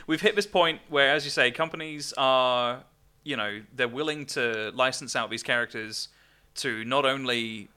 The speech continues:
build, uh, you know, brand engagement or recognition so they can put out future products and make more money.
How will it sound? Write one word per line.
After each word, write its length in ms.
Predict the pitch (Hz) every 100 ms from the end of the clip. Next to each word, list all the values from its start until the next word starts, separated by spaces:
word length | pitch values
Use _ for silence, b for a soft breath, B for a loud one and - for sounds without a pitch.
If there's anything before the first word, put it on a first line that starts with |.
| _
build, 600 | 131 117 110 107 - - - _ _ _ _ _ _ 123
uh, 420 | 110 101 98 92
you 100 | 131
know, 100 | 104
brand 280 | 98 120 120
engagement 440 | 117 117 117 123
or 140 | 104 110
recognition 840 | 113 - 117 117 - 113 107 107 -
so 180 | -
they 140 | 120 113
can 180 | 120 107
put 140 | 120
out 140 | 107
future 240 | - 113 117
products 560 | 127 123 - - - -
and 360 | 117 107 107 104
make 180 | 104 -
more 160 | 107
money. 380 | 113 165 107 165